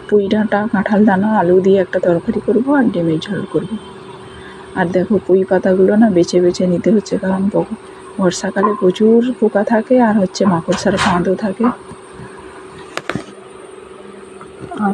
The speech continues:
হচ্ছে এখানে কুমড়ো, পুঁই শাকগুলো ভালো করে কেটে নিয়েছি।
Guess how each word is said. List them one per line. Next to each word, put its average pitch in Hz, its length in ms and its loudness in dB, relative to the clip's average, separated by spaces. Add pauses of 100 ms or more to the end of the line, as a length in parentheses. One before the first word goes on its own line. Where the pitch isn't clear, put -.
হচ্ছে - 360 -2 (2000)
এখানে 180 400 -2 (4000)
কুমড়ো, 185 400 -4
পুঁই 196 200 -4
শাকগুলো 190 460 -6 (120)
ভালো 185 180 -8
করে 214 280 -8
কেটে 190 280 -6
নিয়েছি। 202 480 -4